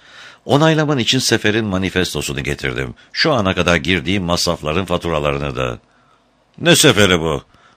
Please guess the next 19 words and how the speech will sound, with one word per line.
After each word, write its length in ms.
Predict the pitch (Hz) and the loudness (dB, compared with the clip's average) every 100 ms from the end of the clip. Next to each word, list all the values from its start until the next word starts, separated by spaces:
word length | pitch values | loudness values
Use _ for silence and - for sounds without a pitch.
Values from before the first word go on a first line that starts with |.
| - | -6
William 320 | 80 76 92 | -4 -2 -2
şaşkınlık 520 | - 92 - 98 104 | -2 -2 -2 -4 -4
numarası 400 | 82 73 69 69 | -6 -6 -6 -6
yaptı. 360 | 67 64 65 62 - - _ | -8 -8 -10 -10 -16 -20 _
"Benim 200 | - 123 | 4 6
hesabıma 500 | 123 117 131 127 131 | 6 6 4 4 4
harcamalar 480 | 123 120 127 127 139 | 4 4 2 4 4
yapmanı 380 | 139 127 135 139 | 4 2 0 -2
istediğini 400 | 143 131 131 143 | 0 0 0 0
hatırlamıyorum. 720 | 165 190 190 190 156 92 85 - _ _ _ | 0 0 2 2 2 0 -2 -6 _ _ _
Ama 260 | 127 135 | 2 6
belki 240 | 139 131 131 | 6 6 4
seni 200 | 147 160 | 2 2
yanlış 340 | 170 180 - | 2 0 0
duymuşumdur." 680 | 147 113 - 110 104 104 - _ _ _ _ _ _ _ _ _ | 0 0 0 0 0 -4 -6 _ _ _ _ _ _ _ _ _
"Babama 420 | - 76 82 110 | -4 0 2 4
verdiğin 340 | 85 78 76 104 | 4 2 0 -2
sözden 480 | - 80 73 87 78 | 0 -2 2 0 2
bahsediyorum." 720 | 73 - 71 67 62 62 | -2 0 -4 -4 -4 -8